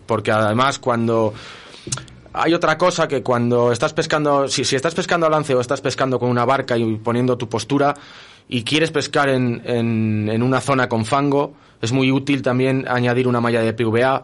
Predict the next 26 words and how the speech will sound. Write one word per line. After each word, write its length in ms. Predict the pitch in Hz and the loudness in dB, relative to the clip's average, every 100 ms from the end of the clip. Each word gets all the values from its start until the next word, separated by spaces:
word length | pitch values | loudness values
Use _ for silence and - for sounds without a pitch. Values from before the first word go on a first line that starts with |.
| - | -8
o 140 | 104 101 | -8 -4
cosas 240 | 113 113 | -4 -4
así 200 | 113 127 | -4 -4
para 280 | 117 120 113 | -2 0 -2
que 140 | 110 | -4
cuando 260 | - 107 110 | -4 -2 -2
posas 280 | 123 131 127 | -4 -4 -4
el 80 | 123 | -2
montaje 480 | 123 113 139 123 | -2 0 -2 0
o, 60 | 113 | -4
o, 320 | 95 82 - - | -2 -4 -6 -10
o 80 | - | -4
cuando 280 | 110 110 123 | -2 2 2
lanzas 480 | 147 151 160 165 - - - - | 0 0 0 -2 -8 -18 -18 -4
no 160 | 127 147 | -2 0
se 160 | 139 | 0
clave 260 | 131 131 123 | 0 2 2
directamente 560 | 117 120 123 120 113 113 | 2 0 0 0 0 -2
el 80 | |
cebo 320 | 113 120 117 110 | 0 0 2 0
en 80 | |
el, 380 | 107 104 98 98 | 0 -2 -4 -6
en 140 | 110 113 | -4 -2
ese 160 | 107 | -2
fango. 260 | 107 113 95 | -2 -2 -2
Entonces, 480 | 95 113 113 117 | -2 -2 -2 -4